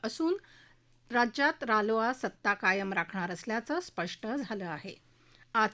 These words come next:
सकाळी मतमोजणी सुरू झाल्यापासूनच बहुतांश जागांवर एनडीएचे उमेदवार प्रतिस्पर्धी उमेदवारांपेक्षा आघाडीवर होते.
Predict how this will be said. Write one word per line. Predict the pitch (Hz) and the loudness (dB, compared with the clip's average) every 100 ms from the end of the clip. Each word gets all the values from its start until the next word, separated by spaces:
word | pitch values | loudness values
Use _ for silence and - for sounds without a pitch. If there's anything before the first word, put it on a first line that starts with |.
| - | -2
सकाळी | 208 208 247 | 2 4 4
मतमोजणी | 320 247 208 196 190 208 | 4 2 0 0 -2 -4
सुरू | - 202 | -4 -6
झाल्यापासूनच | 180 180 214 247 285 311 330 311 | -4 -4 -2 -2 -2 -2 -2 -2
बहुतांश | 233 208 208 185 - | -2 -2 -2 -4 -6
जागांवर | 196 185 262 349 226 180 202 - - - - | -6 -4 -2 -2 -2 -4 -8 -14 -20 -10 2
एनडीएचे | 294 302 370 202 - | 6 6 6 2 -2
उमेदवार | 196 185 190 190 202 220 | -4 -2 -4 0 2 2
प्रतिस्पर्धी | 254 240 339 359 262 208 208 | -2 -2 -2 -4 -6 -4 -4
उमेदवारांपेक्षा | 202 185 180 180 180 175 247 - 247 180 - - - - | -4 -6 -6 -6 -6 -6 -8 -4 -2 -2 -4 -18 -8 0
आघाडीवर | 240 262 214 156 170 | 2 4 2 0 -6
होते. | 165 - 175 | -8 -10 -12